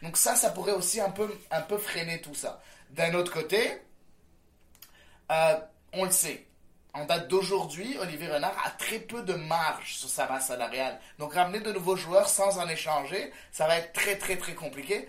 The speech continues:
Je pense que d'ici la semaine prochaine, on est aujourd'hui le douze, la semaine prochaine c'est le dix-neuf, c'est la fameuse draft d'expansion. Et c'est lors de cette fameuse draft d'expansion qu'on va pouvoir voir un peu où en est l'Impact de Montréal. Et si Olivier Renard aurait réussi son premier mini-test, parce que c'est vraiment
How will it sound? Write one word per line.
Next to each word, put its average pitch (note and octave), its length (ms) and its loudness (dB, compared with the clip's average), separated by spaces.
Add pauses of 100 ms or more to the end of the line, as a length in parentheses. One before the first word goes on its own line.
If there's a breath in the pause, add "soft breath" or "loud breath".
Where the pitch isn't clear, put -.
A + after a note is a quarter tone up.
(140)
Je D#3 120 -8
pense C#4+ 260 4
que - 80 -4
d'ici G3+ 260 4
la F#3+ 120 0
semaine F#3+ 240 0
prochaine, F#3 500 0
on D3+ 100 -6
est D3 40 -4
aujourd'hui C#3 340 -8
le C#3+ 140 -6
douze, G3+ 300 -8 (200 loud breath)
la D3+ 80 -2
semaine F3+ 180 4
prochaine E3 300 -6
c'est E3+ 120 -4
le F3+ 80 -4
dix-neuf, D3+ 360 -4
c'est D#3 200 -2
la C#3 120 0
fameuse D#3+ 480 0 (180 loud breath)
draft D#3+ 400 2
d'expansion. D#3+ 800 -4 (240 loud breath)
Et D#3+ 100 -2
c'est D#3+ 220 0
lors E3 300 2
de F3 60 -8
cette E3 200 -2
fameuse D3+ 380 0
draft D3+ 360 -2
d'expansion E3 640 -4 (240 loud breath)
qu'on C#3+ 120 -8
va E3 80 6
pouvoir D3+ 340 4
voir F3+ 320 2
un D#3 120 0
peu F#3+ 380 4
où F#3+ 220 -2
en E3 160 2
est F#3 120 -4
l'Impact D#3 360 0
de D#3 60 -4
Montréal. D3 580 2 (260 loud breath)
Et F#3+ 140 8
si A#3 300 2
Olivier F3+ 300 0
Renard F3 340 2
aurait D3 240 2
réussi E3+ 420 -2
son F3 220 -2
premier A3 380 -2
mini-test, G#3 680 -4
parce G#2 100 -16
que - 80 -20
c'est A#2+ 140 -12
vraiment C#3+ 260 -4